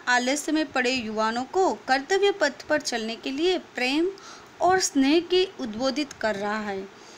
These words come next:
वसंत की वेला में विकास का उल्लास और नवनिर्माण के लिए कवि स्वयं तो उत्सुक है ही, पर युवा पीढ़ियों को भी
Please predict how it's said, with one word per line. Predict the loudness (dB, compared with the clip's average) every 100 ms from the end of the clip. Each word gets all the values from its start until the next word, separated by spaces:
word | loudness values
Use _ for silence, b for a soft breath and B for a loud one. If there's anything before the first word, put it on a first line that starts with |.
| B B -4
वसंत | -2 0 0 -2 -2 -6
की | -6
वेला | -4 -2 0 2
में | 4 2 2 -6 B B -20 -14
विकास | -4 2 4 4
का | 0
उल्लास | 0 2 2 4 2 -2 -4
और | 0 0
नवनिर्माण | 2 2 6 6 4 2 0
के | -2
लिए | -2 -2
कवि | -2 -2 -4
स्वयं | -2 0 0 0
तो | -2 -4
उत्सुक | -4 -6 -6
है | -4 0
ही, | 2 0 -2 B B -12
पर | -10 -8
युवा | -6 0 2
पीढ़ियों | 2 -2 -4 -4
को | -6
भी | -4 0